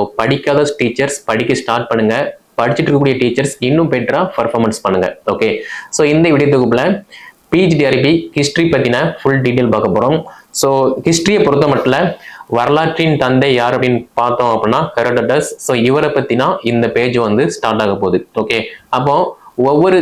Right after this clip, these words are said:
சப்ஜெக்ட்டுக்குமே ஒவ்வொரு பேஜ் வந்து நம்ம ஸ்டார்ட் பண்ணியிருக்கோம். அந்த பேஜ்ல நியூ சிலபஸ் வைஸ் மெட்டீரியல் டெஸ்ட் பேஜ், தமிழ் மீடியம்னா தமிழ் மீடியம்,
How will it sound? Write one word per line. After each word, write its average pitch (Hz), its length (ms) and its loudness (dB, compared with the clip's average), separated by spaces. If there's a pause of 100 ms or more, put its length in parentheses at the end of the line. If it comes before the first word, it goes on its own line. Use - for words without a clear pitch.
(100)
சப்ஜெக்ட்டுக்குமே 135 540 2 (280)
ஒவ்வொரு 151 280 2 (100)
பேஜ் 143 280 2
வந்து 139 180 2
நம்ம 120 200 2
ஸ்டார்ட் 113 220 0
பண்ணியிருக்கோம். 113 360 0 (260)
அந்த 143 200 2 (120)
பேஜ்ல 135 340 2 (400)
நியூ 160 120 2 (100)
சிலபஸ் 135 420 0
வைஸ் 165 200 0 (200)
மெட்டீரியல் 135 440 0 (120)
டெஸ்ட் 120 280 -6
பேஜ், 101 200 -2 (280)
தமிழ் 139 240 2
மீடியம்னா 135 300 2 (100)
தமிழ் 123 220 0
மீடியம், 131 240 0